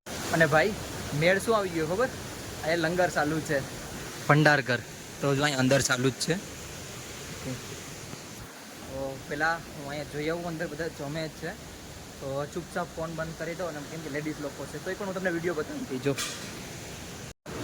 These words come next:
ભાઈ, બે કલાકથી અહીં બેઠો જ, વરસાદ બંધ નથી થતો, થોડીક એવી નોર્મલ થઈ. આ જો તો પલટન,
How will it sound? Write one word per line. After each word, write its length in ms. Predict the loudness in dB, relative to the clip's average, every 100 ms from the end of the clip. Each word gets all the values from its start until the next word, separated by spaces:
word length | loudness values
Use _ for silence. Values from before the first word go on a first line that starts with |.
| -2 0 0 2 2 0 0 0 2 0 0 0 0 0 0 0 -2 -6 -12 -8 0 6
ભાઈ, 320 | 8 8 4 -2 -10 -12 -12 -12 0
બે 160 | 6 8
કલાકથી 380 | 8 6 4 2
અહીં 140 | 4
બેઠો 320 | 2 4 2
જ, 20 | 2 -6 -8 -6
વરસાદ 260 | -2 -2
બંધ 300 | 2 2 2
નથી 260 | 0 0 0
થતો, 200 | 2 0
થોડીક 460 | 0 0 2 2
એવી 100 | 2
નોર્મલ 340 | 2 0 0 -2
થઈ. 220 | -2 -4 -4 -14 -8 -2
આ 60 |
જો 100 | -2
તો 60 | 0
પલટન, 400 | 2 2 2